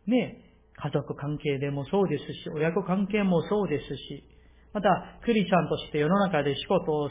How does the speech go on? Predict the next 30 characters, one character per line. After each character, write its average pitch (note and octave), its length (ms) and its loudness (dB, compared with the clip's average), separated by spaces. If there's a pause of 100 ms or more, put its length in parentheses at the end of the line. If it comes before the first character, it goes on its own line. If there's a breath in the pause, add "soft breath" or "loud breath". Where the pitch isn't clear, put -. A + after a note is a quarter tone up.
す F#3+ 80 -2
る E3+ 100 -2
こ D#3 100 -2
と D3 100 -4
で C#3 120 -4
も C3+ 180 -4
そ F3+ 240 2
う C3+ 40 0
で C3 200 -4
す D3 80 -8
し、 - 320 -4 (380 loud breath)
そ D#4+ 100 2
の C#4+ 400 6 (760)
ね、 C#4+ 360 -4
土 D3+ 160 2
台 A3 260 6
と C#4+ 60 2
言 F#3 140 4
い - 20 2
ま C#3 160 -2
し - 60 -12
ょ - 20 -12
う - 100 -16
か C#3 80 -16
ね。 G3 180 -14 (300)
そ A#3+ 80 -4
の G3 180 2
源 C#4 340 6
泉 A#3 320 4
が A3 360 4